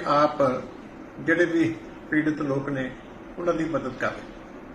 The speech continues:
ਪਰ ਸਮੱਸਿਆ ਦਿਨੋਂ ਦਿਨ ਗੰਭੀਰ ਹੋ ਰਹੀ। ਇਸ ਕਰਕੇ ਆਉਣ ਵਾਲੇ ਸਮੇਂ ਦੀ ਸਟ੍ਰੈਟਜੀ ਕੀ ਹੋਣੀ ਚਾਹੀਦੀ ਹੈ, ਕਿਸ ਤਰੀਕੇ ਵੱਧ ਤੋਂ ਵੱਧ ਲੋਕਾਂ ਦੀ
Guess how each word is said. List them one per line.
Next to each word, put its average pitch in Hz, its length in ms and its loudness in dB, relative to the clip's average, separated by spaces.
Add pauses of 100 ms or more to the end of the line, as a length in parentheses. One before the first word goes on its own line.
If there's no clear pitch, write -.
(1080)
ਪਰ 190 140 8
ਸਮੱਸਿਆ 170 560 6
ਦਿਨੋਂ 214 240 2
ਦਿਨ 196 220 2
ਗੰਭੀਰ 160 340 4
ਹੋ 139 160 0
ਰਹੀ। 104 160 -4 (1700)
ਇਸ 175 180 4
ਕਰਕੇ 196 400 8 (760)
ਆਉਣ 170 200 4
ਵਾਲੇ 190 220 10
ਸਮੇਂ 180 300 2
ਦੀ 180 180 4
ਸਟ੍ਰੈਟਜੀ 175 440 4
ਕੀ 202 240 -2
ਹੋਣੀ 175 200 -2
ਚਾਹੀਦੀ 175 380 2
ਹੈ, 175 80 0 (500)
ਕਿਸ 196 200 4
ਤਰੀਕੇ 214 380 0
ਵੱਧ 180 220 4
ਤੋਂ 202 160 2
ਵੱਧ 185 160 8
ਲੋਕਾਂ 175 300 4
ਦੀ 175 180 4